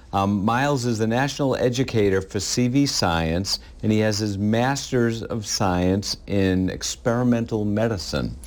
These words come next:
And we're gonna be talking today with Miles about, um, C B D, um, C B D oil, how to choose a good product, what to look for in the labels. Miles has been extremely helpful educating our staff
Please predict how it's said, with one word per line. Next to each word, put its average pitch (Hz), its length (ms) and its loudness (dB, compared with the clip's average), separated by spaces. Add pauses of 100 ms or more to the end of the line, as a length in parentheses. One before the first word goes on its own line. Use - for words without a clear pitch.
(440)
And 107 540 2 (220)
we're 135 120 2
gonna 143 120 2
be 135 140 2
talking 127 480 -2
today 110 400 2
with 104 180 -2
Miles 107 600 0
about, 95 500 0 (300)
um, 87 340 0
C - 340 -2
B 107 260 2
D, 113 520 0 (300)
um, 82 180 -2
C 101 220 -2
B 98 160 0
D 98 260 0
oil, 107 380 2
how 95 200 0
to 92 120 -4
choose 107 480 -4
a 92 40 -2
good 90 320 -2 (220)
product, 101 580 0
what 92 220 -4
to 98 100 -6
look 90 280 -4
for 95 340 2
in 85 100 -2
the 85 100 -2
labels. 87 640 0 (280)
Miles 120 420 0
has 107 140 -4
been 101 220 -2
extremely 131 640 0
helpful 90 560 -2
educating 98 560 -2
our 101 160 -2
staff 85 640 0